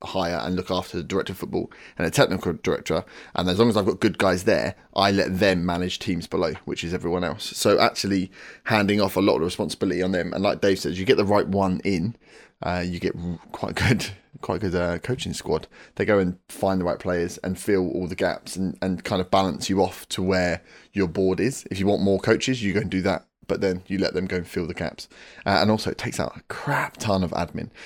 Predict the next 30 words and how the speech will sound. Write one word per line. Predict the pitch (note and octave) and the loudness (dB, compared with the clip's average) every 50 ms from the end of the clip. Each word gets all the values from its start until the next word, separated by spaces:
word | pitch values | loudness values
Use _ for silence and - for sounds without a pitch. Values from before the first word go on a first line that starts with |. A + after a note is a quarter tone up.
| - - - | -12 -4 0
I | F#2+ | 4
think | G#2+ C3 B2+ A2+ - | 6 6 6 4 4
lower | - G#2 G#2+ A2 A2+ | 4 6 8 8 8
league, | A2 A2 A#2 C3 D#3 - - - - - - - | 8 8 6 4 2 -2 -8 -18 -20 -14 -4 0
when | A2+ A2 | 2 2
you're | G2+ | 4
further | - - G#2+ G2 | 6 6 4 6
down, | G2 G#2+ G#2+ A2 A#2 B2 | 6 6 6 6 6 4
when | A#2+ G#2+ | 2 2
you | G2 G2+ | 2 4
wanna | G2+ G2+ | 2 2
watch | F#2+ F#2 G2 - - | 2 2 0 -2 -2
the | - - | -6 0
budget | - G#2 G2+ A2 A#2 - - | 2 2 4 6 4 4 4
and | - G2 | 0 -2
make | G2+ - - | 0 0 0
sure | - - G2 G2 | 2 2 4 4
you're | F#2+ F#2+ | 4 4
not, | G2 E2+ - _ - - _ _ _ _ - | 2 2 0 _ -20 -20 _ _ _ _ 0
um, | F#2 F#2 F2 E2+ D#2+ F2+ - _ _ _ _ _ _ _ _ - - - | 0 0 0 0 -2 -6 -8 _ _ _ _ _ _ _ _ -10 -2 0
overspending | F#2+ G2+ G2 F#2+ - - G#2+ G2 F#2 F#2+ F#2 F#2 F2+ F#2 - - - | 2 2 2 0 0 0 0 0 0 0 0 -2 -6 -8 -14 -10 -6
in | - G2 G2 | -4 -2 0
that | G2+ F#2 B1 C2+ | 0 0 0 0
area, | E2 E2 E2+ E2+ G#2 A2 - _ _ _ _ _ _ _ - | 0 -2 -2 -2 -4 -6 -10 _ _ _ _ _ _ _ -6
then | G2 F#2 | -4 -2
yes, | F#2 F2+ E2+ G#2+ A#2+ - - - - - | 0 0 -2 -2 -4 -10 -12 -12 -12 -10
you | - F#2+ F#2 | -10 -10 -10
probably | - - F#2 F2 | -8 -8 -8 -6
wouldn't. | - - F2 F2 A2 - - - - | -6 -6 -6 -4 -6 -6 -8 -8 -4
But | - F2+ E2+ - - | -2 0 0 -2 -2